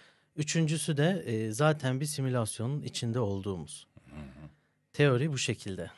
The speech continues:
Speaker 1: E,
Speaker 2: Evet.
Speaker 1: senin, e, buna bakış açın nedir? Öncelikle, e, birinci seçenekten başlayalım.
Speaker 2: Bir daha söyler misin birinciyi? Tam
Speaker 1: Tabii.
Speaker 2: olarak anlamadım.
Speaker 1: Simülasyona gelmeden,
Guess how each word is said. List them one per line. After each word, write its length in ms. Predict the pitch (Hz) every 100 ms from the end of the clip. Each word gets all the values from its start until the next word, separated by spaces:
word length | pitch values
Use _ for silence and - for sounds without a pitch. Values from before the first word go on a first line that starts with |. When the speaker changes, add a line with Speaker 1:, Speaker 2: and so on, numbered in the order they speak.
| - -
Speaker 1:
E, 80 | 107
Speaker 2:
Evet. 360 | 104 104 101
Speaker 1:
senin, 420 | - 131 151 156 117
e, 320 | 113 110 107
buna 220 | 127 139
bakış 280 | 135 135 -
açın 440 | 139 - 139 110 123
nedir? 340 | 127 101 -
Öncelikle, 720 | 156 170 147 143 135 131 160 147
e, 400 | 110 104 104 104
birinci 540 | 151 160 165 165 - -
seçenekten 680 | 156 147 139 123 - 156 139
başlayalım. 440 | 131 - 135 107
Speaker 2:
Bir 60 | 101
daha 140 | 95
söyler 240 | - 117
misin 220 | 139 - 85
birinciyi? 360 | 78 73 76
Tam 120 | 160 143
Speaker 1:
Tabii. 80 | 101
Speaker 2:
olarak 120 | -
anlamadım. 100 | 156
Speaker 1:
Simülasyona 720 | 147 160 170 170 - 156 160 151
gelmeden, 680 | 160 180 175 123 135 160